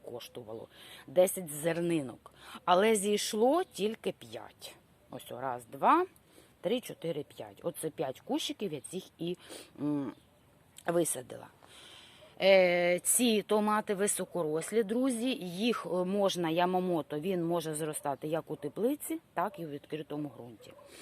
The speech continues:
Е, теж я пасинкую, як він високорослий. Бачите, пасиночки я поприбирала. І у два стебла веду. За першою кістю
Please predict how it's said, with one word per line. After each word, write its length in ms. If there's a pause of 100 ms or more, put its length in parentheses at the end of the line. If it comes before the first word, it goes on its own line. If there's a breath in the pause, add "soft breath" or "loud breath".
(320 loud breath)
Е, 260
теж 440
я 260 (960)
пасинкую, 720
як 220
він 160
високорослий. 920
Бачите, 280
пасиночки 600
я 60
поприбирала. 720 (440 loud breath)
І 280 (420)
у 140
два 200
стебла 400
веду. 320 (720 loud breath)
За 340 (540)
першою 600
кістю 500